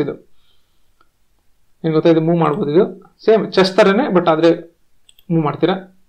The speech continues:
Automatic move ಆಯ್ತು ನೋಡಿ, ಹೊಡಿಯುತ್ತದು. ಎಷ್ಟ್ ಬೇಕಾ-, ಅದ್ ಹೆಂಗ್ ಬೇಕಾದ್ರೂ ಹೊಡಿಬೋದು ಅದು ನೋಡಿ. Chess ಯಾರಿಗೆ ಚೆನ್ನಾಗ್ ಆಡಕ್ ಬರುತ್ತೆ, ಅವ್ರಿಗೆ ಇದು ಸಹಾಯ ಆಗುತ್ತೆ. ನಿಮ್ಗೇನೋ chess ಆಡಕ್ ಬಂದ್ರೆ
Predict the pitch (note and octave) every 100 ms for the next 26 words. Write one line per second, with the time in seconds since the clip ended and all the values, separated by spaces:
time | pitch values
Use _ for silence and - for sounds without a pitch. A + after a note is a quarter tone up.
0 | - D#3+ E3+ E3 D#3+ D3+ C#3+ D3 C#3 C#3+
1 | - _ _ _ _ _ _ _ _ _
2 | _ _ _ _ _ _ _ _ - E3
3 | D3+ D3+ D3 D3 - _ _ _ - D#3+
4 | - F3 F3 D#3+ D#3 E3+ F3 F3+ F3 E3
5 | D#3 C#3+ C#3+ - - _ - E3+ - -
6 | _ _ _ _ _ _ _ _ _ -
7 | - - D4 A#3+ F3 F#3 G3 G3 F3+ F3
8 | G3 E3 E3+ E3+ D#3 D3+ G3+ A#3+ - D#3+
9 | D#3+ D#3 D#3+ - - - - C#3 C3+ C#3
10 | C3+ - - _ _ _ _ _ _ -
11 | E3 E3+ E3+ E3+ E3+ E3+ D#3+ E3 D#3 E3